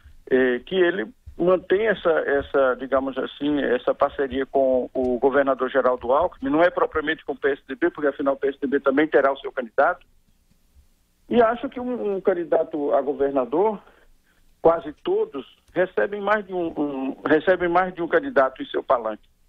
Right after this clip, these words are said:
Eu não sei se essa será a, a solução, porque,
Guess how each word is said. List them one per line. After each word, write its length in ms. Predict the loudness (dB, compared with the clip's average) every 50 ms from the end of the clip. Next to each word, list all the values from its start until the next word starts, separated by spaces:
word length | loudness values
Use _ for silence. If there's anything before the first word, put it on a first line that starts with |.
| _ _ _ _ _ _ _ -6
Eu 80 | -2
não 120 | -2 0 2
sei 180 | 2 2 2
se 100 | 2 2
essa 200 | 0 0 0 -2 -2 0
será 280 | 2 2 2 2 0 0 -2 -4 -6 -4
a, 340 | -2 -2 -2 0 0 -2
a 40 | -4 -4 -2
solução, 580 | -2 -2 -2 -2 -4 -8 _ -2 0 0 0
porque, 540 | -2 -4 -8 -8 -6 -4 -2 0 0 -2 -2